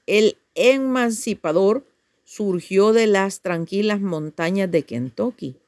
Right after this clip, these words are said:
y de los extensos bosques de Illinois.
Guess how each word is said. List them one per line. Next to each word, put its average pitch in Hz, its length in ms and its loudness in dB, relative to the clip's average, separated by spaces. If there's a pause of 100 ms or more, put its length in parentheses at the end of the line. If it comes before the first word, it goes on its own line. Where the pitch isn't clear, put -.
(880)
y 285 220 4
de 294 160 6
los 254 400 4
extensos 240 880 -4
bosques 240 540 2
de 175 100 2
Illinois. 196 880 -4